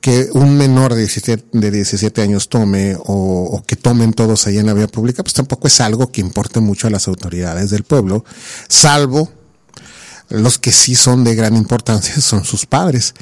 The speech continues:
Entonces por eso estaban en un lugar alejado, se antoja empezar a hablar de cosas un poco escabrosas. Uno de ellos los reta a ir al cementerio,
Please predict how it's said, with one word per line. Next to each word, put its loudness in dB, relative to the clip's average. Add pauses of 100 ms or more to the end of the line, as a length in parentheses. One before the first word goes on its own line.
(240)
Entonces -4
por 2
eso 2
estaban 4
en 4
un 4
lugar 2
alejado, 2
se 2
antoja 0
empezar 0
a 0
hablar -2
de -4
cosas -2
un -2
poco -4
escabrosas. 2 (480)
Uno 6
de 6
ellos 2 (400)
los 4
reta 2
a 2
ir 4
al 2
cementerio, 2